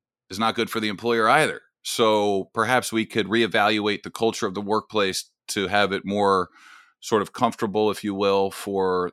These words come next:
the hard work that's going to be, you know, taken on. Yeah, e-,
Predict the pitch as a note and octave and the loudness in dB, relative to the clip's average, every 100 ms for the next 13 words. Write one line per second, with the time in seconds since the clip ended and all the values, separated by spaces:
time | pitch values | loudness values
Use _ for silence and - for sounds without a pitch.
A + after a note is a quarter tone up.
0 | - G2 A#2 G#2 G#2 G#2 - G2+ G2 F#2 | -2 2 2 2 0 -2 -2 -2 0 -2
1 | - F2 F2+ F2 E2 D#2 _ _ F2 D#2 | -6 -4 -2 -2 -6 -10 _ _ -10 -8
2 | D2 D#2 - F2+ E2 D2+ C2 - - F2 | -8 -10 -6 -4 -4 -10 -12 -14 -8 -8
3 | - | -8